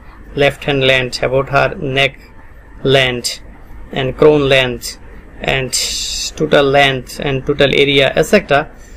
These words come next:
has been written here. Okay, I think that you should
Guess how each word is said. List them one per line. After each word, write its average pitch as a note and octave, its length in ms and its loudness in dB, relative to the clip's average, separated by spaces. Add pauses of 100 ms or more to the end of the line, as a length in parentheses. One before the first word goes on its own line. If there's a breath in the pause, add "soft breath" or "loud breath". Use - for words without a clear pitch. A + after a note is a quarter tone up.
(220 loud breath)
has D#3+ 260 0
been D#3+ 180 2
written D3+ 360 2
here. B2 340 -2 (840)
Okay, F3+ 320 2 (960)
I D#3 160 2
think G#3 260 4
that G#3+ 200 4
you F3+ 160 6
should F#3+ 460 2